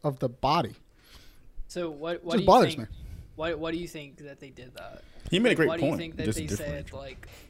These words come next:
Speaker 2: four point three when it could have been something different?
Speaker 1: I, I
Speaker 2: You think it's,
Speaker 1: I
Speaker 2: like, pure laziness,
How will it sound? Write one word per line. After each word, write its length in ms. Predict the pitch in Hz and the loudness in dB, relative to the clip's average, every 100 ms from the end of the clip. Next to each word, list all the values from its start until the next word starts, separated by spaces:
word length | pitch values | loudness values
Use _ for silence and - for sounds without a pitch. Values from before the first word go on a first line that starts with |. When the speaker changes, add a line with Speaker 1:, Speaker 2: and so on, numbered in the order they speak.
| - | -12
Speaker 2:
four 160 | 160 | -10
point 300 | 151 151 143 | -8 -10 -10
three 340 | 180 196 208 202 | -8 -8 -6 -6
when 360 | 180 147 135 135 | -8 -10 -14 -18
it 240 | 131 - | -20 -16
could 120 | 165 | -16
have 60 | 139 | -14
been 140 | 139 | -16
something 240 | - 131 110 | -18 -18 -18
different? 200 | - - - - - _ _ _ _ _ _ - - _ | -18 -18 -20 -20 -20 _ _ _ _ _ _ -16 -16 _
Speaker 1:
I, 180 | 170 196 - | 8 8 6
I 420 | 180 220 226 220 - - - - - _ _ _ _ - - - - | 4 4 4 0 -8 -18 -16 -18 -20 _ _ _ _ -20 -20 -20 -18
Speaker 2:
You 80 | 180 | -10
think 180 | 185 175 | -6 8
it's, 80 | 175 | 12
Speaker 1:
I 60 | |
Speaker 2:
like, 160 | 180 175 | 12 8
pure 240 | 190 175 | -6 -6
laziness, 800 | 147 165 190 208 208 208 202 - | -4 -6 -6 -6 -8 -8 -8 -12